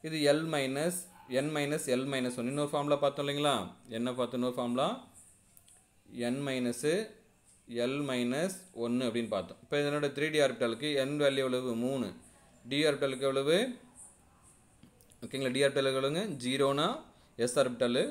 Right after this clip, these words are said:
ஒண்ணுனா பி ஆர்பிட்டல், ரெண்டுனா டி ஆர்பிட்டல். மைனஸ் ஒன்னு is equal to என்ன ஆகும் அப்படின்னா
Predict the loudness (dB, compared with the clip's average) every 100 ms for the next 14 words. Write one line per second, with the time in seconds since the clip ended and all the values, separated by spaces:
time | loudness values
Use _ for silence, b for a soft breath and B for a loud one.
0 | -2 -2 0 0 0 2 2 2 0 0
1 | 0 -2 0 -2 0 2 2 0 -4 -4
2 | -2 -2 -2 -2 -4 -4 -6 -6 -4 -2
3 | -2 -2 -4 -4 -2